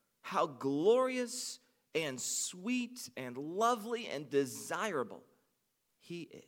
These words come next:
is. And recognizing that he is perfect in every way and being altogether satisfied in him. It's not just that we've come to understand God's attributes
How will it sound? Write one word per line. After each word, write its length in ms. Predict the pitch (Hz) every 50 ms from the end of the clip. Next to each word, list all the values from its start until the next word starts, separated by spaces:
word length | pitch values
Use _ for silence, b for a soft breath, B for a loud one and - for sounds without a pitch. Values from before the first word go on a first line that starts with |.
| _
is. 380 | _ - - - - - - - _ _ _ _ _ _ _ _ _ _ _ _ _ _ _ _ _ _ _
And 180 | - 185 190 180
recognizing 560 | 196 254 294 330 254 208 147 123 123 139 143
that 160 | 160 170 -
he 160 | 160 196 220
is 240 | 226 - 151 151 135 - - - - -
perfect 420 | - 262 - - _ _ _ - _ _ _ _ _ _ _ _ _ _ _ _ _ _ _ _ _ _ - -
in 140 | 147 165 - - _
every 320 | - 165 170 170 185 196 185
way 80 | 143 - - - _ _ _ _ _ _ _ _ _ _ _ _ _ _ _ _ _ _ _ -
and 280 | 170 190 165 135 117
being 340 | - 208 269 262 - - - - - _ _ _ _ _ _ _ _ _ _ _ _ _ _ _
altogether 540 | 202 226 226 226 - - 156 - 117 104 - - _ _ _ _ _
satisfied 760 | - - - - - - - 143 120 - - - - - - - _ _ _ _ _ _ _ _ _ _ _ _ _ _ _ _ _ _
in 160 | - 113 107
him. 200 | 95 - - - - _ _ _ _ _ _ _ _ _ _ _ _ _ _ _ _ _ _ _ _ _ _ _ _ _ _ _ _ _ _ _ _
It's 180 | - - -
not 220 | 185 233 320 349 -
just 220 | 269 269 269 -
that 120 | 214 -
we've 140 | - 180 185
come 200 | - - 208 214
to 100 | 202 -
understand 420 | 185 190 185 175 - - 180 180 175
God's 260 | 165 165 160 - - - _ _
attributes 520 | - 160 175 - - 135 151 156 143 -